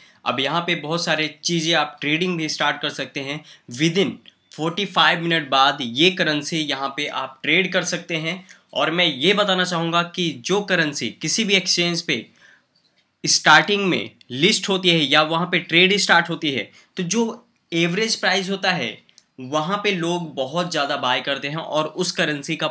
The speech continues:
प्राइस जो होता है बहुत ही ज़्यादा इंक्रीज होता है। आपको भी पता है, अगर आप ट्रेड करना चाहते हैं तो यहाँ पे इंस्टेंटली अगर आप कुछ बाय करना चाहें तो डाई-, Daiki कॉइन को बाय कर सकते हैं। और बाय करने के बाद कुछ ही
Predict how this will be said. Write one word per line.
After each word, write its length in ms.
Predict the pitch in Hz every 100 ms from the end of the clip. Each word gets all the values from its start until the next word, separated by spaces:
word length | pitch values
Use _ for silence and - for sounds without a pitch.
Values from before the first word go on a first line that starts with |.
| - _ _
प्राइस 260 | 131 131 147
जो 140 | 151
होता 260 | 135 127 131
है 160 | 131 113
बहुत 400 | 113 123 151 180
ही 80 | 151
ज़्यादा 280 | 127 117
इंक्रीज 500 | 120 117 113 113 104
होता 200 | 107 92
है। 160 | 95 92 _ _ _
आपको 300 | 113 - 170
भी 100 | 165
पता 260 | 165 151 143
है, 200 | 170 - _ -
अगर 180 | 120 127
आप 160 | 123
ट्रेड 240 | 151 175 175
करना 180 | 175 170
चाहते 280 | 170 156 165
हैं 120 | 170
तो 200 | 185 - - - -
यहाँ 220 | 131 135 143
पे 80 | 147
इंस्टेंटली 760 | 151 - 135 127 139 165 185
अगर 360 | - 143 143 143
आप 200 | 143 -
कुछ 180 | 156 131
बाय 300 | 117 120 165
करना 240 | 170 160
चाहें 220 | 156 156 156
तो 80 |
डाई-, 460 | 156 117 120 120 135 127
Daiki 360 | 123 123 131 156
कॉइन 260 | 156 151
को 120 | 151 127
बाय 320 | 107 131 160
कर 140 | 165
सकते 300 | 160 156 170
हैं। 280 | 151 160 170 - - -
और 120 | 127
बाय 220 | 120 160 196
करने 220 | 202 190
के 80 | 185
बाद 260 | 170 175 175
कुछ 220 | 175
ही 60 | -